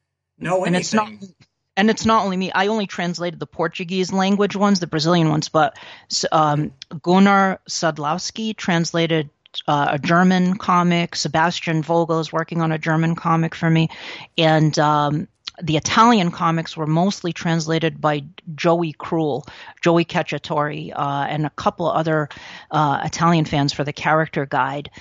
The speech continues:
Speaker 1: Mm-hmm.
Speaker 2: Um, but so some of the Italian stuff we've been putting out there too, and German stuff. So it's like a group of
Speaker 1: Oh, yeah.
Speaker 2: like,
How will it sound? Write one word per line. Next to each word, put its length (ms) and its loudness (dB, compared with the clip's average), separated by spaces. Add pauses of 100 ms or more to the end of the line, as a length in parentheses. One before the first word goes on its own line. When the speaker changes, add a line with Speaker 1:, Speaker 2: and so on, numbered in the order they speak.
(120)
Speaker 1:
Mm-hmm. 140 -12
Speaker 2:
Um, 320 -2
but 240 0
so 180 0
some 200 0
of 40 2
the 100 -2
Italian 480 0
stuff 380 -2
we've 160 -12
been 160 -6
putting 260 -2
out 140 -2
there 160 -4
too, 300 -2
and 160 4
German 400 2
stuff. 400 0
So 240 2
it's 140 0
like 120 2
a 60 -2
group 400 0 (880)
of 340 0
Speaker 1:
Oh, 120 0
yeah. 140 -6
Speaker 2:
like, 240 -4